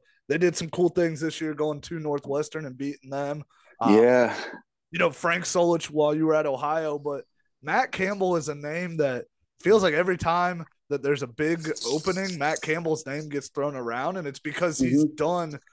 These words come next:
Speaker 1: such impressive things since taking over at Iowa State. So, c-, c-, can you talk a little bit about Coach Campbell and just how awesome it's been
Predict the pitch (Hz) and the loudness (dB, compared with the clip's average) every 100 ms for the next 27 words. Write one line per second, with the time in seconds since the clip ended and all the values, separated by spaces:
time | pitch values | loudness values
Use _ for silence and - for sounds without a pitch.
0 | _ - - 165 156 139 - 151 147 135 | _ -10 -4 -2 -4 -6 -2 -2 0 -4
1 | - 151 156 139 135 135 156 143 135 143 | 0 0 2 -4 -8 -4 -2 0 2 0
2 | 139 135 139 131 127 147 143 - 180 165 | 2 0 0 0 -2 -2 -4 -2 2 2
3 | - _ - _ _ - 180 - 165 - | 0 _ -20 _ _ -4 -4 -4 -10 -12
4 | _ 156 196 202 185 226 202 208 208 196 | _ -2 0 2 2 2 4 6 8 8
5 | 180 175 165 - 180 165 - 156 160 156 | 6 6 4 2 0 -2 0 0 0 0
6 | 143 143 151 160 135 131 151 - 147 143 | -2 -4 -2 0 0 0 -2 -2 -6 -8
7 | 127 135 143 143 135 | -6 -2 0 0 -4